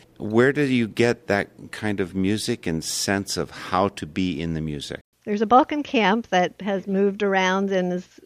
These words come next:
Speaker 2: not far from Pittsburgh. Sometimes, right now it's in, uh, Upper New York State, which is a yearly event where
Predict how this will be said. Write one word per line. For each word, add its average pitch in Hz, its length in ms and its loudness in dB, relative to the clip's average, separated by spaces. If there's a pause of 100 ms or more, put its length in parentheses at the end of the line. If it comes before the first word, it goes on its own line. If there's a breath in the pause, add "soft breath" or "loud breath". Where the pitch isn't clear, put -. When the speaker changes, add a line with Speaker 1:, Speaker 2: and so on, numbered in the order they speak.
(100)
Speaker 2:
not 196 360 2
far 208 200 4
from 190 260 -4
Pittsburgh. 214 680 0
Sometimes, 190 480 -6 (140)
right 196 180 0
now 196 180 2
it's 202 160 -4
in, 185 380 0
uh, 170 240 -2
Upper 190 420 -2
New 180 160 -4
York 190 380 -2
State, - 500 -6 (480 loud breath)
which 208 220 -6
is 196 160 -4
a 190 160 4
yearly 214 480 4
event 202 500 0 (300 loud breath)
where 202 420 4